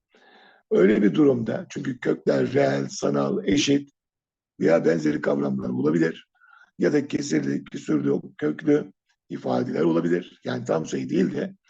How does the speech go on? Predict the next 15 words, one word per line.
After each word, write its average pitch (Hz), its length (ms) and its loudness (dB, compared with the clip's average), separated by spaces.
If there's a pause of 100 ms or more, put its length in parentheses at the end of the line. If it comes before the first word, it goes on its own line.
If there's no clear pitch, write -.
(340)
rasyonel - 1120 -4
sayılar 90 260 2
olabilir. 90 260 4
Hatta - 360 0
sanal 202 260 0
sayılar 131 300 -10
da 123 40 -18
olabilir. - 340 -20 (920)
Bunu 208 160 0
anlayabilmek 151 520 2
için - 260 -10
bu 170 80 2
adımları - 380 -2
atmak 170 400 -4
zorundasınız. 180 720 0